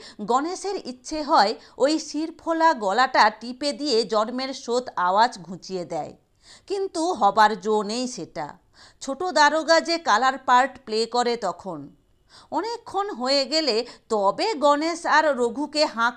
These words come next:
পেড়ে বলে, "এই পাগলটাকে ধরে শেয়াল কুকুরের মুখে ফেলে আয় তো।"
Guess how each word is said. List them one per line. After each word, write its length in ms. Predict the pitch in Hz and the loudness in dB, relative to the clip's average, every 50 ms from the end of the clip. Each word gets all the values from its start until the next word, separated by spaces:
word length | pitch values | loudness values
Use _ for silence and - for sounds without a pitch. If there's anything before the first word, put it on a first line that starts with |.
| - - | -4 -4
পেড়ে 260 | 262 254 254 269 285 | -2 0 2 4 4
বলে, 540 | 285 - 196 185 190 226 269 254 233 226 240 - - _ _ _ _ _ _ | 4 4 2 0 2 2 2 2 2 0 -4 -10 -20 _ _ _ _ _ _
"এই 160 | - 294 339 339 | 0 0 0 2
পাগলটাকে 680 | 339 262 269 277 269 349 349 349 349 349 349 359 359 | 6 6 6 6 4 2 2 4 2 4 4 2 0
ধরে 460 | 254 226 240 285 330 330 277 294 330 | 0 2 2 4 6 8 8 6 6
শেয়াল 320 | - - 285 285 302 302 | 4 2 4 4 4 4
কুকুরের 420 | 302 311 320 302 311 339 339 330 330 | 2 -4 -8 -8 -4 -2 -2 -2 -2
মুখে 280 | 302 294 294 320 320 | -4 -6 -4 -2 -2
ফেলে 300 | 311 311 285 277 294 311 | -2 -2 -2 0 2 6
আয় 200 | 320 330 320 330 349 - | 6 6 6 6 4 0
তো।" 260 | - 415 466 508 554 | -2 0 0 0 -2